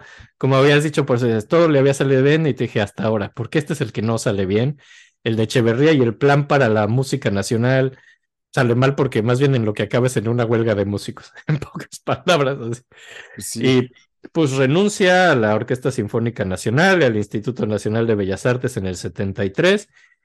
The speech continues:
Speaker 1: y se siente sumamente decepcionado con, con la música en México, y, y lo que le salió muy bien en esta época fue el Festival Cabrillo en California, donde dirigió,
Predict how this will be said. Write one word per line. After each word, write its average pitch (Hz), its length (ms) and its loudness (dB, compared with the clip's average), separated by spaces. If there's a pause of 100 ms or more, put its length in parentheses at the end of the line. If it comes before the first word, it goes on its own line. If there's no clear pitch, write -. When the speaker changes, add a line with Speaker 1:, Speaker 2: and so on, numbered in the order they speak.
(220)
Speaker 1:
y 117 180 0
se 117 140 -4
siente 156 380 0
sumamente 151 640 2
decepcionado 143 1040 0
con, 92 460 -4 (1700)
con 107 260 0
la 104 100 2
música 113 340 0
en 101 120 -2
México, 196 680 0
y, 95 760 -2
y 113 80 -6
lo 104 180 -2
que 117 100 0
le 107 120 2
salió 135 260 2
muy 202 140 4
bien 196 180 2
en 196 120 2
esta 196 220 -2
época 160 340 0
fue 160 120 0
el 139 60 2
Festival 127 540 0
Cabrillo 107 800 0
en 107 220 -6
California, 113 760 -2
donde 92 340 -6
dirigió, 113 480 -2